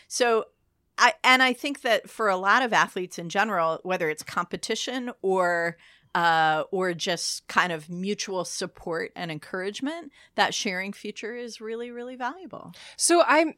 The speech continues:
Speaker 2: that makes total sense to me. I guess what, uh, what surprised me is how totally blasé Strava was about this,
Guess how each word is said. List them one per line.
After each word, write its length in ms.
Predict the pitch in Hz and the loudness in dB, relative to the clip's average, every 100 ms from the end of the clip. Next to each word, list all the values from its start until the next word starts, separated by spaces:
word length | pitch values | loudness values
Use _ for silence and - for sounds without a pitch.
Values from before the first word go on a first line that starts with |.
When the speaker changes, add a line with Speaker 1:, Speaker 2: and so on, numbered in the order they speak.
| - | -2
Speaker 2:
that 320 | 214 311 370 | 6 6 6
makes 240 | 403 - | 2 0
total 360 | - 240 220 196 | -4 -2 -2 -2
sense 400 | - 160 165 - | -6 -10 -10 -8
to 80 | 220 | -4
me. 320 | 233 240 240 - | -2 -2 -6 2
I 140 | 247 | 2
guess 400 | 233 254 302 - | 4 4 4 2
what, 200 | 330 302 - - | 0 0 -2 -2
uh, 160 | 208 | -2
what 240 | - 226 220 | 2 0 2
surprised 840 | - 220 - - 247 277 285 240 208 | -2 -4 -6 2 4 6 2 0 0
me 640 | 196 180 180 170 170 - _ | 0 0 -2 -4 -6 -8 _
is 720 | 175 170 160 156 156 - - - _ _ _ _ _ _ _ _ | -4 -2 -2 -6 -6 -4 -4 -6 _ _ _ _ _ _ _ _
how 1080 | - - 202 196 190 185 185 185 185 185 - _ _ _ - _ _ _ _ | -16 -4 2 4 4 4 2 0 -2 -4 -10 _ _ _ -20 _ _ _ _
totally 640 | - - 214 214 208 202 | -10 2 4 6 4 2
blasé 840 | 180 160 160 - 151 139 135 127 - _ _ _ | -2 -6 -8 -8 -8 -8 -10 -12 -16 _ _ _
Strava 880 | - - - 175 165 147 143 131 123 | -12 -10 -8 -4 0 2 0 -4 -10
was 680 | 120 78 71 82 76 - - - | -10 -10 -8 -8 -10 -12 -12 -10
about 360 | 160 - 64 - | -8 -8 -10 -12
this, 240 | - - | -14 -12